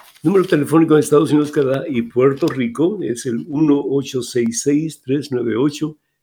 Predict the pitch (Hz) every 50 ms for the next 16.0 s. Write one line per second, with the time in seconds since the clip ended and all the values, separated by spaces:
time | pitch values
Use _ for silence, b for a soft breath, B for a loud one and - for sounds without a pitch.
0 | _ _ - - 170 165 170 160 - - 135 139 135 - - 131 120 - - -
1 | - 123 117 - 117 - 117 113 - 135 123 113 131 120 117 - - 131 135 139
2 | 135 139 151 - - - 120 117 117 - 117 110 - - 131 127 120 117 - 127
3 | 117 123 139 156 147 - - _ _ _ _ _ _ _ _ _ _ _ _ _
4 | 127 131 139 135 - 143 135 135 131 139 151 147 - 156 135 - - 143 135 143
5 | 139 - 143 143 143 139 - 151 143 143 143 135 131 - - 156 143 147 135 123
6 | 117 - 117 110 - 151 143 123 - 143 123 123 127 123 135 120 - 117 117 120
7 | - 120 113 131 135 - - 123 120 117 117 113 117 _ _ - 127 123 123 120
8 | 120 117 120 127 123 127 139 143 151 165 151 156 b b b b b b _ -
9 | 110 107 101 - - 110 107 98 - _ 127 127 120 104 98 98 - _ _ _
10 | _ _ 127 117 95 - - - - - - - 185 - 107 107 107 - - 98
11 | 98 127 127 123 117 117 113 - - - - 127 117 117 117 - _ 127 123 117
12 | 117 117 117 110 110 110 113 _ _ _ _ _ _ _ _ _ _ - 127 113
13 | 110 107 - 107 - - 170 170 180 147 123 113 113 - - - 110 - - 110
14 | 107 104 117 135 123 - 127 120 117 117 _ - 131 135 - 139 123 131 135 135
15 | - 127 120 120 117 - 143 127 - - 120 - 127 120 120 139 151 175 - b